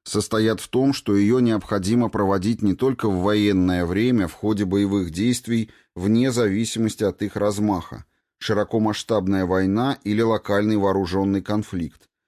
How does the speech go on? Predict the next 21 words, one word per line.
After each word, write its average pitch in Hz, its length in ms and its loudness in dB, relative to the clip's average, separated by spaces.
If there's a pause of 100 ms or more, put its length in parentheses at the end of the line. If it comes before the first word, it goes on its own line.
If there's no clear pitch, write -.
(240)
но 117 240 2
и 151 80 2
при 131 140 0
оказании 120 640 2
медицинской 107 640 -2
помощи 127 480 -2
в 110 100 0
результате 104 600 -2
стихийных 101 680 -2
бедствий 120 480 -2
и 110 180 -6
техногенных 107 720 -2
катастроф 107 760 -4
в 80 140 -8
мирное 101 420 0
время. 76 480 -8 (720)
Особое 120 540 0
место 107 400 0
при 92 160 0
медицинской 92 680 0
сортировке 90 840 -2